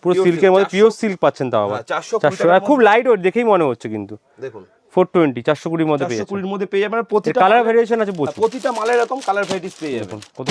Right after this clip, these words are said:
Speaker 1: কালার আছে দেখুন।
Speaker 2: সেম ডিজাইনের মোটামুটি ধরে রাখুন, আপনি যতগুলো কালার চাইবেন, ততগুলো কালার আপনি পেয়ে যাবেন, ঠিক আছে?
Speaker 1: কালার অ্যাভেলেবল আছে সব
Speaker 2: প্রতিটা
Speaker 1: রকম।
Speaker 2: প্রোডাক্টের এরকম ডিজাইন দিয়ে কালার অ্যাভেলেবল পেয়ে যাবেন।
Speaker 1: মানে
Speaker 2: প্রতিটা
Speaker 1: বেনারসি দেখতে
Speaker 2: প্রোডাক্টে।
Speaker 1: পাচ্ছি, প্রচুর বেনারসি রয়েছে।
Speaker 2: বেনারসি আমাদের স্টার্টিং প্রাইস রয়েছে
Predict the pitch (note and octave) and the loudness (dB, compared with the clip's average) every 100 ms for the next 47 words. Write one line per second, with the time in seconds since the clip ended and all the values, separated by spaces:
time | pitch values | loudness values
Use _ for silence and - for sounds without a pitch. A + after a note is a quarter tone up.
0 | C3 B2 A2+ G#2 G#2 A3 A3+ G3+ G3+ A#3 | -2 0 0 -4 -4 -4 -4 -6 -6 -6
1 | A#3+ G#3+ A3 A3+ G3+ G3+ G#3 A#3+ B3+ C4 | -6 -6 -6 -6 -6 -6 -4 -4 -6 -10
2 | - - - F3+ G#3+ G3 G3 G#3 A#3 F#3+ | -20 -20 -10 -6 -4 -4 -4 -2 -2 0
3 | G#3 A3 A3 A#3+ B3 G3 G#3+ G#3+ E3 F#3 | -4 -2 -4 -4 -6 -6 -4 -4 -4 -4
4 | F#3+ A#3 F#3 D3+ A2+ G#2 A#2 A3+ G3+ D#3 | -4 -6 -8 -6 -8 -10 -12 -6 -4 0
5 | D3+ E3 D#3 C#3+ C3 A#2 G#2+ B3 D4 C#4+ | 2 4 2 0 0 -2 -2 -2 0 0
6 | C#4+ A#3 B3 B3 C4 A#3+ A#3 B3+ A3 G#3 | 0 -2 -4 -4 -6 -6 -6 -6 -8 -6
7 | G3+ A#3+ A3+ _ _ _ _ F3 - F#3+ | -2 -2 -4 _ _ _ _ -8 -4 -2
8 | G3+ F#3+ F3+ F3+ D#3+ C#3+ A#2 G#2+ G#3+ G#3 | 0 0 0 -2 -4 -4 -6 -2 0 4
9 | F3+ A#3 C4 B3 B3 C4 A#3+ A3 G#3 A3 | 4 4 2 0 0 2 0 0 0 2
10 | F#3+ F3 D#3+ C3+ A2 G#2 G#2 - D3+ G3 | 2 2 0 -2 -4 -4 -8 -8 -6 -4
11 | A#3 C4+ B3 B3 A#3+ G3 A3 G#3+ B3+ A3+ | -4 -4 -4 -4 -2 -2 -2 -2 -2 0
12 | B3+ B3 C4+ | 0 -2 -4